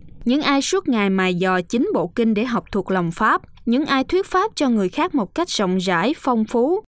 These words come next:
những ai tham cứu rộng, lão thông nhiều, nhưng phế bỏ đời sống an tịnh, không nỗ lực chuyên chú nội tâm an tịnh,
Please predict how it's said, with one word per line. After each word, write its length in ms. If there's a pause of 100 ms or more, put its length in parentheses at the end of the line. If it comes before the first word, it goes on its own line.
(260)
những 180
ai 260
tham 220
cứu 240
rộng, 420 (160)
lão 320
thông 320
nhiều, 380 (320)
nhưng 240
phế 180
bỏ 220
đời 200
sống 320
an 240
tịnh, 360 (320)
không 300
nỗ 160
lực 240 (160)
chuyên 220
chú 240
nội 300
tâm 160
an 240
tịnh, 360